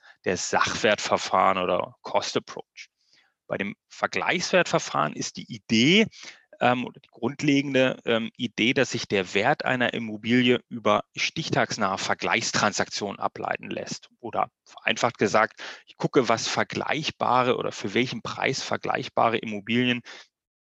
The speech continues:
im Markt veräußert wurden und versuche dann, den Wert meiner Immobilie aus diesen Vergleichstransaktionen abzuleiten.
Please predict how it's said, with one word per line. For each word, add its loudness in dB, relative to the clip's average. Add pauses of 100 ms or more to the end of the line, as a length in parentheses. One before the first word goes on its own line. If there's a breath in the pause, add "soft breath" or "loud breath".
(300)
im 2
Markt 0
veräußert -4
wurden 2 (300 loud breath)
und -12
versuche 2
dann, 2 (300 soft breath)
den 2 (100)
Wert 4
meiner 2
Immobilie 2
aus -6
diesen -4
Vergleichstransaktionen -2
abzuleiten. -4